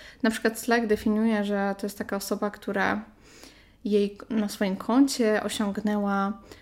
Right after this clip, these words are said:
limit wysłanych dwóch tysięcy wiadomości. Dla Facebooka na przykład to jest osoba, która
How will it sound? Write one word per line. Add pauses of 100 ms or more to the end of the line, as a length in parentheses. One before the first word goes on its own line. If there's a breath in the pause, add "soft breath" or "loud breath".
(140)
limit
wysłanych
dwóch
tysięcy
wiadomości. (520 loud breath)
Dla
Facebooka
na
przykład
to
jest
osoba,
która